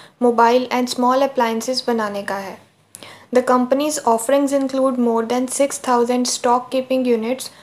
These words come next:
across product categories from more than seventy consumer durable and electronic brands। तो कंपनी का बिजनेस तो काफ़ी बढ़िया नज़र आ रहा है। अब इसकी आईपीओ details देखें तो ये आईपीओ फ़ोर अक्टूबर यानी आज से open होगा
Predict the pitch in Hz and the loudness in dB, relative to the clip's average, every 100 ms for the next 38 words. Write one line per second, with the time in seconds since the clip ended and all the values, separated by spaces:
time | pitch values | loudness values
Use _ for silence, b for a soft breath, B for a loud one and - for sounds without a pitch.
0 | B 240 240 240 240 - 247 233 269 - | B -2 2 0 0 0 2 2 0 -2
1 | 247 233 226 233 254 254 269 254 233 220 | -2 -2 0 0 0 -2 -4 -2 0 -2
2 | 226 254 269 - 233 233 233 - 277 285 | -2 -4 -4 -2 0 0 -6 -6 -4 -2
3 | 277 247 233 233 240 254 247 233 220 220 | 0 0 0 0 0 0 2 0 0 -2
4 | 240 226 240 233 233 220 220 220 220 240 | -2 0 -2 -2 -2 -4 -6 -6 -4 -4
5 | 233 233 202 185 - - B B B B | -2 -2 -2 -6 -8 -10 B B B B
6 | B - 262 254 247 277 285 294 247 240 | B 2 4 4 0 0 2 4 4 2
7 | 254 262 - 277 233 220 269 240 226 226 | 0 0 0 2 2 0 -2 0 0 0
8 | 226 220 214 208 196 196 196 202 208 226 | -2 -4 -6 -6 -6 -8 -10 -10 -12 -16
9 | - _ _ _ B B B B 247 247 | -20 _ _ _ B B B B 0 2
10 | 294 285 302 302 226 226 240 285 277 269 | 2 0 -4 0 0 0 4 4 4 2
11 | 277 277 - 254 240 262 269 262 269 226 | 4 4 2 2 2 -2 -2 0 0 4
12 | 247 269 254 262 269 269 233 240 262 254 | 4 4 2 0 -2 0 2 4 4 2
13 | 269 247 254 262 247 240 254 - 220 220 | -2 2 2 2 0 0 -2 -2 -4 -4
14 | - 269 226 - 233 240 233 247 | 0 0 0 -2 -2 0 0 -2